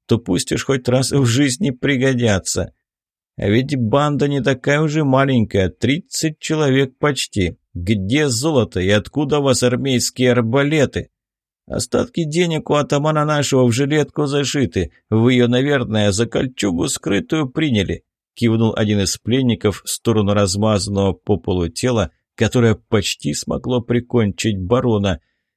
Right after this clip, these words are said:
Окажись нанесённая ему рана хоть чуть-чуть более глубокой, и он бы не смог продолжить бой после атаки успевшего неплохо прокачаться главаря,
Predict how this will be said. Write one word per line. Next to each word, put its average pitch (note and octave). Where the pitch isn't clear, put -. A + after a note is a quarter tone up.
Окажись C3+
нанесённая D#3
ему C3
рана B2+
хоть G#2+
чуть-чуть F3
более D#3+
глубокой, A#2+
и A2
он C#3+
бы C#3
не -
смог D3
продолжить A#2+
бой B2+
после G#2+
атаки A#2
успевшего A2
неплохо G#2+
прокачаться G#2+
главаря, G#2